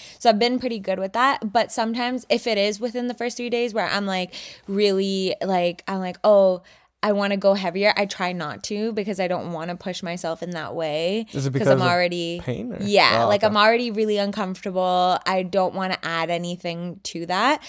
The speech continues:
Speaker 2: Mm-hmm.
Speaker 1: Um, and then I focus more on form, I guess, in that time
Speaker 2: Oh,
Speaker 1: and
Speaker 2: nice.
Speaker 1: see if I can alter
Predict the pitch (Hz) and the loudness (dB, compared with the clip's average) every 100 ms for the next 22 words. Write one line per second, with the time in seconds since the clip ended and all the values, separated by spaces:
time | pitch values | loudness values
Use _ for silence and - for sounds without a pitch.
0 | - 127 127 208 196 - 226 226 247 247 | -8 -4 0 0 0 -2 -2 0 -2 -2
1 | 233 220 226 220 202 196 190 - 190 190 | -4 -6 -6 -4 -4 -2 -2 -2 -4 -4
2 | 180 180 170 170 170 175 - 180 175 160 | -6 -8 -6 -6 -8 -10 -8 -6 -4 -4
3 | 170 - - 190 185 165 160 156 - - | -4 -10 -8 -6 -4 -4 -6 -8 -14 -10
4 | 170 165 170 160 175 131 180 170 156 165 | -6 -4 -4 -2 0 -2 -4 -8 -6 -6
5 | 170 180 165 170 160 180 _ _ - _ | -6 -8 -8 -8 -12 -16 _ _ -20 _
6 | 196 190 185 185 175 175 | 0 0 -2 -4 -2 -2